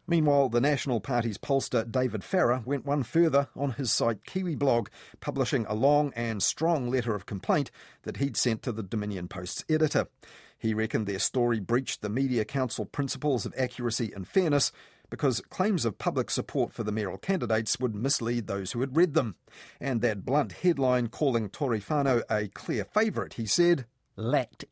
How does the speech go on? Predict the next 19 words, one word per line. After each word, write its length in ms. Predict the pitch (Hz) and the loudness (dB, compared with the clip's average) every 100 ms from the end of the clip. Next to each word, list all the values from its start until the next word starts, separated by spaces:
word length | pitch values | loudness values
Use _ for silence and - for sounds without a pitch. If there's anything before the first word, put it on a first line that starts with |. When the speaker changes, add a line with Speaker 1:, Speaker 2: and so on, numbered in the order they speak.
| - | 0
Speaker 2:
any 360 | 165 202 214 214 | 4 4 2 0
reference 600 | 117 101 - 82 92 - | 0 0 -2 -10 -8 -8
to 80 | |
the 160 | 92 - | -6 -2
unscientific 800 | 131 190 - 147 127 110 92 92 | 0 0 2 4 4 0 -6 -10
nature 320 | 101 95 - | -10 -8 -8
of 80 | 101 | -6
the 80 | 131 | -6
survey 540 | - 175 190 92 - - - - - | -2 0 0 -2 -6 -16 -20 -8 -2
by 160 | 123 | 0
labelling 640 | 127 127 131 156 156 165 185 | 2 2 4 4 2 0 -2
it 160 | - - | -6 -6
as 300 | 104 117 - | -2 -2 -2
a 140 | 120 120 | -2 -2
poll, 500 | - - 170 82 - _ _ - - - | -2 0 0 0 -6 _ _ -20 -20 0
contrary 560 | 240 240 - 78 143 - | 0 0 -6 -10 -12 -8
to 100 | 131 | -2
the 120 | 117 | 0
explicit 640 | 104 - - 214 - 233 | -2 -8 -4 -4 -2 -6